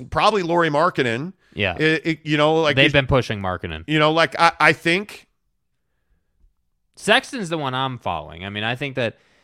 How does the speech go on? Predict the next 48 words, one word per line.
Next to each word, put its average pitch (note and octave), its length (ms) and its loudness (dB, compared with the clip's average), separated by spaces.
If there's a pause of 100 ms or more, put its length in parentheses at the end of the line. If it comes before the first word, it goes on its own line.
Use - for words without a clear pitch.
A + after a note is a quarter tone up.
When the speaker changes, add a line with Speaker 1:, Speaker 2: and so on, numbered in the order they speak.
(120)
Speaker 2:
Sexton F#3 460 -2
Speaker 1:
But F#3 100 2
Speaker 2:
is C#3+ 120 -4
the D3 120 -4
guy C3+ 220 0
that's B2+ 160 -4
got B2+ 160 -4
the B2+ 80 -6
best A#2+ 280 -4
chance A#2+ 280 -8
to G#2+ 80 -12
be G#2+ 180 -4
a, G2 220 -4
a G2+ 180 -4
foundational G2 600 -6
player. E2+ 220 -8
Speaker 1:
But F3 100 -4
he's D#3+ 120 -8
not A3+ 180 0
even A3+ 200 -6
a F3+ 40 -8
starter C#4 460 -2
on G#2+ 120 0
this F2 180 -12
team. - 300 -18
Speaker 2:
Well, D#2 280 -14 (460)
that'll G2+ 240 0
change. E2 380 -10 (160)
Speaker 1:
I D#3 160 8
would D3+ 180 0
think F#3 200 -2
so. D#3 420 0 (420)
But F#3 180 2
I, G#3+ 200 6
I A3 120 6
don't C4+ 140 2
know. B3+ 140 4
I F3+ 200 6
think A#3+ 340 -2
Speaker 2:
But, A#3+ 180 -6
but F#3 160 0
that, D4 260 2
even D#4+ 280 -4
that A3 280 2
is D3 140 -4
a C#3 40 -4
great C#3 260 -2
point. C#3+ 320 -10